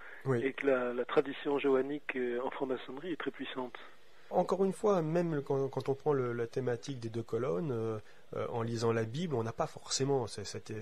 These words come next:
Speaker 1: cette évidence des deux colonnes, et notamment de, de deux colonnes vides, c'est-à-dire ne supportant rien qui serait, qui se serait trouvé. Là, c'est beaucoup dans, dans les textes maçonniques.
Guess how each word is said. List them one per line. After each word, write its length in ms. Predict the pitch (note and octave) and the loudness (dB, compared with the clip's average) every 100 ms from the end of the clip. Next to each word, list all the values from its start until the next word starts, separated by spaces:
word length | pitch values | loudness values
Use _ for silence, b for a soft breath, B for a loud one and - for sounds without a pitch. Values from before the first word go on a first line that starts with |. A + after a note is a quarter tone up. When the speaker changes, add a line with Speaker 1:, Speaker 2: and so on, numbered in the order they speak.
| G#2+ | -8
Speaker 1:
cette 260 | G#2 - - | -8 -10 -8
évidence 400 | G#2+ A#2 B2 A#2+ | -6 0 2 2
des 40 | A2 | 0
deux 140 | G#2+ | -4
colonnes, 340 | - A#2 C#3+ | 0 4 4
et 60 | B2+ | 2
notamment 420 | A2+ G#2+ A2 C3 | 0 -2 0 2
de, 80 | A#2+ | 0
de 160 | G#2 G#2+ | -2 0
deux 140 | A#2+ | 0
colonnes 340 | - B2 B2 A#2+ | 2 2 4 2
vides, 200 | D3+ B2+ | -2 -6
c'est-à-dire 240 | - A2 | -4 -2
ne 60 | G#2+ | -2
supportant 560 | - A#2 A#2+ - A#2 | -4 0 0 2 0
rien 360 | G#2+ A#2 C#3 C#3 | 2 2 2 2
qui 100 | - | 0
serait, 300 | G#2+ - A2+ | -6 -4 -6
qui 120 | - | -4
se 120 | A2+ A2+ | -8 -6
serait 180 | - | -8
trouvé. 320 | G#2 A#2+ B2+ A2+ | -8 -4 -2 -2
Là, 100 | A2+ | -2
c'est 140 | A2+ | -4
beaucoup 220 | A2 A2+ B2 | -8 -8 -6
dans, 240 | G#2+ G#2 | -6 -6
dans 100 | - | -8
les 120 | A2 | -10
textes 300 | - A#2 - | -6 -8 -4
maçonniques. 640 | A2+ A2+ - A2+ C#3+ F#3+ | -4 -2 -2 -2 0 -2